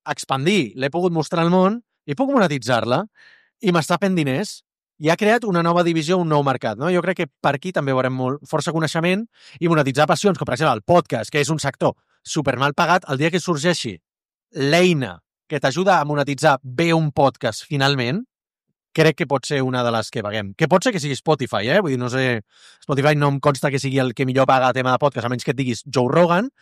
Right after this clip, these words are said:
però alguna plataforma serà la que surti a dir, «Escolta, et dono l'all-in-one per podcasting»,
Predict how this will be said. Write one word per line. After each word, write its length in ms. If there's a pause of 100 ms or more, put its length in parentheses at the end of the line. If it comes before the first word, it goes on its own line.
(520)
però 280
alguna 320
plataforma 500
serà 220
la 80
que 80
surti 260
a 140
dir, 240
«Escolta, 240
et 20
dono 220
l'all-in-one 580
per 160
podcasting», 640